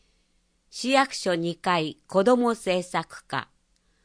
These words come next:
同二階子ども支援課、同一階市民課、保健センター、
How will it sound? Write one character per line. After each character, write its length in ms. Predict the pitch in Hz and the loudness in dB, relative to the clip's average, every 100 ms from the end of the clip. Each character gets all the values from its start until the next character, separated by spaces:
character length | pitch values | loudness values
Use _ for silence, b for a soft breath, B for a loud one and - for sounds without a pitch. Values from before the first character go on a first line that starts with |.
| _ _ _ - | _ _ _ -4
同 340 | 240 269 202 | 2 4 4
二 220 | 175 196 | 2 -2
階 320 | 202 233 220 202 | 2 2 2 -4
子 240 | - 202 | -4 2
ど 100 | 247 | 2
も 220 | 247 240 | 2 0
支 240 | 226 - 190 | -4 -2 0
援 260 | 180 160 | 0 -4
課、 340 | - 156 131 - _ _ _ _ _ _ _ _ - | -8 -6 -6 -8 _ _ _ _ _ _ _ _ -8
同 360 | 220 302 277 214 | 0 4 4 2
一 160 | 190 _ - | -4 _ -2
階 360 | 214 196 165 - | 0 0 -4 -10
市 220 | - 190 | -6 -4
民 300 | 202 208 202 | -2 -2 -4
課、 300 | 190 160 135 - _ _ _ _ _ _ _ _ _ | -6 -8 -8 -12 _ _ _ _ _ _ _ _ _
保 140 | 214 | -6
健 300 | 269 302 277 | 0 -2 -2
セ 260 | - 254 208 | -2 0 0
ン 100 | 160 | -4
タ 540 | - 123 120 104 | -4 -4 -4 -10
ー、 40 | 107 | -14